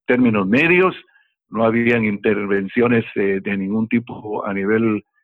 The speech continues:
este, mundial o internacional, porque, pues, no existían, no habían muchas razones como para que pudieran llegar a Guatemala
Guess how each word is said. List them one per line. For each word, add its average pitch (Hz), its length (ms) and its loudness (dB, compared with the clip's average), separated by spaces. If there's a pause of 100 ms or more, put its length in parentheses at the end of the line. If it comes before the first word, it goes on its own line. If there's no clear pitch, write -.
(180)
este, 101 340 -6
mundial 110 580 2
o 131 120 4
internacional, 104 840 -2
porque, 104 540 0 (320)
pues, 107 120 -4
no 143 80 4
existían, 143 580 -2
no 110 120 0
habían 127 640 0
muchas 131 320 0
razones 127 400 2
como 104 260 -4
para 104 240 0
que 104 100 -6
pudieran 117 400 0
llegar 110 240 2
a 120 60 4
Guatemala 120 560 0